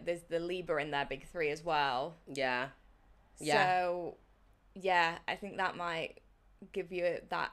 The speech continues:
Speaker 1: extra connection that you need for when the Sagittarius is being a bit flighty.
Speaker 2: Yeah.
Speaker 1: It brings them back down.
Speaker 2: Oh, but the, um,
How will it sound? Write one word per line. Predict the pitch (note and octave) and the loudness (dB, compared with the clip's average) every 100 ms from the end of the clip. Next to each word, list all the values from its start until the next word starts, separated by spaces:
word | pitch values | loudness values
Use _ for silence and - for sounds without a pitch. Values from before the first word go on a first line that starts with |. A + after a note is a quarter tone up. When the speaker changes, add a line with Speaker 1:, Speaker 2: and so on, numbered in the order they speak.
| - | 0
Speaker 1:
extra | F#3 - - G3 | 0 -2 -6 -6
connection | - G3 E3 - F3+ | -2 0 0 -2 -4
that | F3 | -4
you | E3 | -4
need | D#3+ D#3 D#3 | -4 -6 -6
for | F3 | -4
when | D#3+ | -2
the | D#3+ | -4
Sagittarius | E3 E3+ E3 E3 E3+ E3 D3+ D3 E3 - - - | -2 -4 -4 -2 2 4 2 0 -2 -8 -14 -12
is | F3+ E3 | -10 -6
being | D#3+ D#3+ | -4 -2
a | |
bit | D#3+ - | -2 -4
flighty. | F3 E3 D#3 D#3 - C3+ D#3 - - | -6 -2 -2 -4 -6 -6 -6 -12 -18
Speaker 2:
Yeah. | D3 D3 C3+ C#3 - | -6 0 2 0 -6
Speaker 1:
It | - | -8
brings | D#3+ D#3+ D#3+ | -6 -6 -8
them | D3+ | -10
back | D#3 C3 - - - - _ _ - | -4 -4 -4 -14 -20 -20 _ _ -8
down. | D3+ C3+ B2 C#3 E3+ E3 - | -6 -4 -6 -8 -10 -16 -16
Speaker 2:
Oh, | C#4 D4 E3+ C#3+ C3+ C3+ - | -12 -8 -6 -4 -4 -6 -2
but | F3+ D#3+ | -2 2
the, | D#3 D3+ | 0 2
um, | D3 C#3+ C3+ C3+ C3+ | 0 0 -2 -4 -6